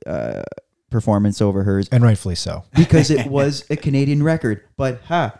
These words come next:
Speaker 1: here you go. It's not a Canadian record anymore.
Speaker 2: It sort of looks like Rory Linkletter's performance, which was the second fastest of all time.
Speaker 1: Mm-hmm.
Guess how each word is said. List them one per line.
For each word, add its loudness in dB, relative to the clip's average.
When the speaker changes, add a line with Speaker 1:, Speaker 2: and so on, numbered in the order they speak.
Speaker 1:
here -2
you 2
go. 4
It's -2
not 0
a -2
Canadian 2
record 2
anymore. 4
Speaker 2:
It 0
sort 6
of 4
looks 2
like 2
Rory 2
Linkletter's -2
performance, -8
which -10
was -8
the -10
second -10
fastest -10
of -20
all -12
time. -12
Speaker 1:
Mm-hmm. -4